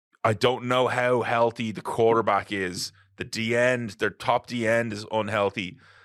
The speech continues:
So I'm a little concerned with Cincinnati right now.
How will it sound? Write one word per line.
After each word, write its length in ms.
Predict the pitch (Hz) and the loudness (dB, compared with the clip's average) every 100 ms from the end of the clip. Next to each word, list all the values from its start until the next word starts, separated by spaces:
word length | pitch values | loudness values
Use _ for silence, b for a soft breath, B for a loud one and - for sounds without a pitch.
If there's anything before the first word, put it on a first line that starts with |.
| b | b
So 180 | - 110 | 0 2
I'm 100 | 113 | 4
a 60 | 120 | 2
little 340 | 123 135 170 | 4 4 2
concerned 540 | 156 147 - 143 143 123 | -2 -4 0 2 2 0
with 120 | 113 | -2
Cincinnati 540 | 120 110 113 104 98 | -4 -2 -2 -2 0
right 200 | 98 92 | 0 0
now. 280 | - 92 87 | -2 -6 -8